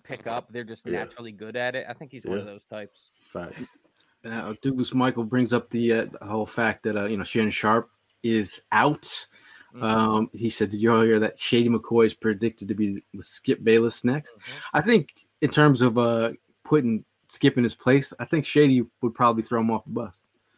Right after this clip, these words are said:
Speaker 1: Yeah, I think that's possible. I also, I also saw Nick Wright was in the, in the, what's it
Speaker 3: I,
Speaker 1: called?
Speaker 3: I,
Speaker 1: The
Speaker 3: I hate, I hate to see any other athlete, any athlete have to be forced to do a show with Skip just to get paid. I mean, the,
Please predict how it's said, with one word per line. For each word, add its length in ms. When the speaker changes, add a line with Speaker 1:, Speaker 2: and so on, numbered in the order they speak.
Speaker 1:
Yeah, 80
I 40
think 140
that's 140
possible. 320
I 60
also, 400
I 120
also 200
saw 180
Nick 240
Wright 220
was 160
in 140
the, 260
in 180
the, 240
what's 60
it 0
Speaker 3:
I, 120
Speaker 1:
called? 120
Speaker 3:
I, 80
Speaker 1:
The 160
Speaker 3:
I 40
hate, 300
I 120
hate 180
to 60
see 300
any 280
other 220
athlete, 400
any 280
athlete 540
have 300
to 40
be 180
forced 440
to 100
do 180
a 40
show 200
with 140
Skip 300
just 180
to 40
get 180
paid. 380
I 80
mean, 200
the, 280